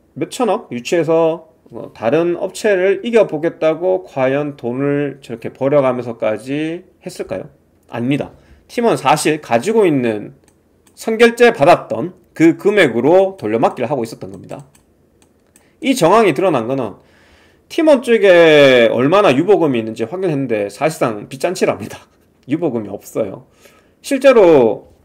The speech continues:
한 달 뒤에 대금 지급하거나, 이게 빨라야 이제 사십 일 대금 지급이라니까요. 길게는 삼 개월, 오 개월 뒤에 대금 지급하는 것들도 있기 때문에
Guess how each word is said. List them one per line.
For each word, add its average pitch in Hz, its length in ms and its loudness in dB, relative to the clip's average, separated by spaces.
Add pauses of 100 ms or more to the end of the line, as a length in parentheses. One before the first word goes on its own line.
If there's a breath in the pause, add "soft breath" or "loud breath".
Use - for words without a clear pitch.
(640)
한 339 200 2
달 220 180 6
뒤에 147 220 2
대금 143 280 -4
지급하거나, 127 720 -6
이게 180 200 -2
빨라야 294 420 6
이제 107 180 -4
사십 151 360 -6
일 135 40 -4
대금 117 220 -8
지급이라니까요. 113 640 -10 (400)
길게는 208 480 0
삼 302 240 -4
개월, 269 220 6
오 123 180 2
개월 240 300 2
뒤에 151 360 -2
대금 175 300 -2
지급하는 185 460 -4
것들도 160 360 -4
있기 - 240 -8
때문에 110 440 -8